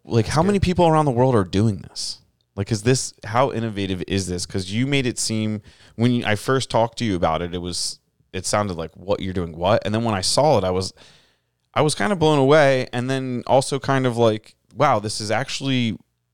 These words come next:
Speaker 1: a simple system once you set," I mean, it's kinda complex once to, to set it up, but
Speaker 2: Correct.
Speaker 1: once you get it going, I was kinda like, "Wow, this is, this is," I kinda was impressed by, like, what you were doing. I had never seen something like that before.
Speaker 2: And most people haven't,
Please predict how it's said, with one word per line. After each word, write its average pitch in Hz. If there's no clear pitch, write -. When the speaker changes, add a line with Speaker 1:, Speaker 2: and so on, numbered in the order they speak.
Speaker 1:
a 104
simple 107
system 104
once 104
you 101
set," -
I 101
mean, 98
it's 87
kinda 113
complex 95
once 90
to, -
to -
set 87
it 78
up, 110
but 95
Speaker 2:
Correct. 90
Speaker 1:
once 147
you 214
get 135
it 95
going, 151
I 110
was 110
kinda 156
like, 127
"Wow, 123
this 123
is, -
this 117
is," -
I 117
kinda 123
was 117
impressed 123
by, 101
like, 98
what 101
you 101
were 104
doing. 120
I 76
had 98
never 98
seen 113
something 67
like 53
that -
before. -
Speaker 2:
And 90
most 104
people 95
haven't, 92